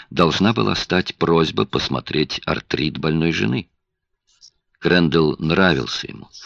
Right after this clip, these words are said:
Нравились его виноватая улыбка, странная манера говорить, его акцент янки, который вовсе не резал слух, а был мягким, почти певучим. «Хороший человек», — подумал Луис, «но люди часто хитрят с врачами.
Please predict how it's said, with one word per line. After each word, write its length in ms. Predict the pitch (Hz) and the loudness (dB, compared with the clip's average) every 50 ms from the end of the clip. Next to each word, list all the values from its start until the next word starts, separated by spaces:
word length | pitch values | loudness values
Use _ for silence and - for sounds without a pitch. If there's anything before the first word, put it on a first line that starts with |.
| - - - - | -18 -18 -12 -4
Нравились 540 | - 107 113 143 147 135 123 113 107 - - | 0 4 4 6 6 6 4 2 0 0 0
его 180 | 110 110 123 123 | 0 2 2 2
виноватая 520 | 110 113 104 101 98 117 123 - - 78 | 4 4 4 4 4 2 0 0 2 2
улыбка, 540 | 71 73 78 82 90 90 - - 92 85 - - _ _ _ - | 4 4 6 6 4 4 2 -2 -4 -4 -4 -8 _ _ _ -14
странная 540 | - - - - 101 117 117 110 107 107 104 | -10 -6 0 2 4 6 6 6 6 6 6
манера 360 | 101 101 101 101 101 104 101 | 6 6 6 6 6 4 2
говорить, 600 | 80 85 87 80 73 67 71 76 73 - - - _ - - - - | 2 2 4 4 4 2 2 0 -2 -4 -8 -10 _ -18 -18 -6 0
его 320 | 85 90 87 101 110 - - | 4 6 6 8 6 6 4
акцент 600 | - 92 - - - - - 98 104 101 98 - 87 | 0 0 0 -2 -2 0 4 4 4 4 2 0 -4
янки, 560 | 76 - 85 80 82 82 78 76 - - - | -2 0 2 2 4 2 2 0 -2 -4 -4
который 360 | - 82 - - 78 82 80 | -2 -2 0 2 2 2 2
вовсе 360 | 69 85 101 98 - - 76 | 4 2 2 2 2 0 0
не 100 | 73 73 | 0 0
резал 320 | 73 76 87 92 87 76 - | 2 2 2 2 0 -2 -2
слух, 380 | - - - 131 135 - - - - - - - | -2 0 0 0 0 0 -4 -10 -14 -14 -6 -2
а 100 | 90 80 | 0 2
был 220 | 69 82 78 73 | 4 4 4 4
мягким, 560 | 73 73 82 104 113 110 - - - 55 55 | 4 4 4 2 2 0 -2 -4 -4 -4 -4
почти 360 | - - 67 - - - - | -2 -4 -4 -2 -4 -6 -6
певучим. 600 | - - - 64 58 65 71 73 - - - - - _ _ _ _ _ _ _ _ _ _ _ _ _ _ _ _ _ _ - - _ _ _ | -6 -4 -4 -4 -4 -4 -6 -6 -4 -6 -6 -8 -10 _ _ _ _ _ _ _ _ _ _ _ _ _ _ _ _ _ _ -20 -20 _ _ _
«Хороший 460 | - - 135 151 151 - - - 67 | -2 0 2 2 2 0 -2 -2 -2
человек», — 420 | - - 69 65 67 65 - - - | -2 -2 -2 -2 -2 -4 -6 -6 -6
подумал 300 | - 64 67 71 73 76 | -6 -4 -4 -2 -2 0
Луис, 380 | 80 113 147 165 147 - - - - - - - - - | 0 2 2 2 0 -2 -6 -8 -12 -14 -14 -14 -8 -2
«но 340 | - 92 104 104 101 95 - | 2 4 6 6 4 4 2
люди 340 | - 87 104 - - - - | 0 0 0 0 0 -2 -2
часто 420 | - - 113 110 - - - - | -2 0 0 0 -2 -2 -4 -4
хитрят 480 | - - - - - - 60 - - - | -2 0 -2 0 0 0 -2 -2 -2 -4
с 100 | - - | -6 -6
врачами. 580 | - - 69 - - - - - - - 64 | -6 -6 -4 -4 -4 -4 -4 -6 -10 -10 -14